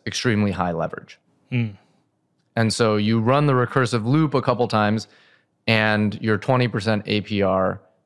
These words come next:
Speaker 1: in Anchor, as long as you can borrow money at less than twenty percent, becomes much bigger than twenty.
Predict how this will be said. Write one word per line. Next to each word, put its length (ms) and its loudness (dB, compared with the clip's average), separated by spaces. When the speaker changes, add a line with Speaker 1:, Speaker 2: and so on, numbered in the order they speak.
Speaker 1:
in 140 -2
Anchor, 320 2
as 120 2
long 220 2
as 100 -2
you 120 0
can 180 0
borrow 300 2
money 220 0
at 80 0
less 220 0
than 140 0
twenty 240 -2
percent, 480 -4
becomes 540 -2
much 520 -2
bigger 220 2
than 120 -4
twenty. 340 -10